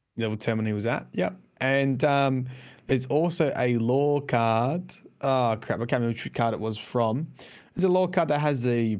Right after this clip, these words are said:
predictions of potential futures,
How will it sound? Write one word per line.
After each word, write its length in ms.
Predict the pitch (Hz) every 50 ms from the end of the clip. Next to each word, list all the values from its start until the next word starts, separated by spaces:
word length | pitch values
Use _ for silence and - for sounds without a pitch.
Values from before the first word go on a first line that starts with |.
| - -
predictions 1160 | - - 131 120 110 101 95 139 143 - - - - - 104 76 69 - - - - - - _ _ _ _ _ _ _ _ _ -
of 100 | - 123 113
potential 300 | 147 - 180 156 151 123
futures, 880 | 127 - - 139 143 156 156 - - 127 101 87 - - - - -